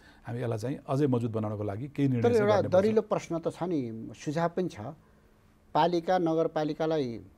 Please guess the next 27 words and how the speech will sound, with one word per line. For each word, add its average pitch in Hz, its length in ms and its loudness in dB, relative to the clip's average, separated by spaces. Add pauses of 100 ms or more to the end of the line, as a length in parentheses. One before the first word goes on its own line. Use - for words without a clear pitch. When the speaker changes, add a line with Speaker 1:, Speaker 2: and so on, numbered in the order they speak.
(320)
Speaker 2:
अझै 156 200 -2
थप 165 320 -2
अधिकार 139 360 0
दिने 143 320 -4 (840)
र 165 180 2
सङ्घीय 156 420 2
सरकारले 143 760 -2 (600)
तल 151 160 2
अधिकार 139 580 0 (120)
थपेर 151 420 -2 (800)
माथिको 156 540 0
काम 151 280 0
जति 151 180 -2
सबै 151 260 0
तलकाले 139 500 -2
गर्ने, 127 280 -6
यो 160 200 -2
बिचको 143 440 -2
काम 143 200 0
नभए 135 260 2
पनि 131 140 -6
हुन्छ 120 180 -6
भन्ने 113 260 -4
पनि 175 80 -4
त 175 120 -6
छ 95 100 -14
नि, 85 100 -12